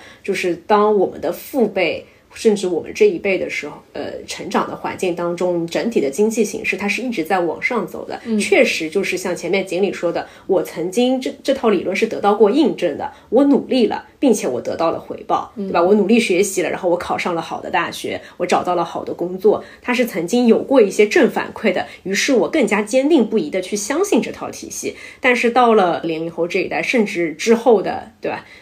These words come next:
Speaker 1: 就是当你的这个社会经济的速度开始放缓的时候，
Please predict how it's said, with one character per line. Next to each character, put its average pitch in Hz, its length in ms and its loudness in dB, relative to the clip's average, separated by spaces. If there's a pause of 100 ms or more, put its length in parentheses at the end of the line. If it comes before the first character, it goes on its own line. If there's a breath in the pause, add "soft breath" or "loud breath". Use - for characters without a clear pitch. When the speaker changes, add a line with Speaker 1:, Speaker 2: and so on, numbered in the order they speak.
Speaker 1:
就 196 120 -8
是 190 80 -2
当 233 280 4
你 214 80 4
的 - 100 -4
这 208 140 2
个 202 100 2
社 226 180 6
会 214 120 6
经 226 200 4
济 233 140 0
的 202 100 4
速 269 240 2
度 196 140 0
开 - 160 -6
始 - 140 -4
放 233 280 0
缓 - 200 -12
的 110 80 -14
时 - 160 -12
候， 151 320 -4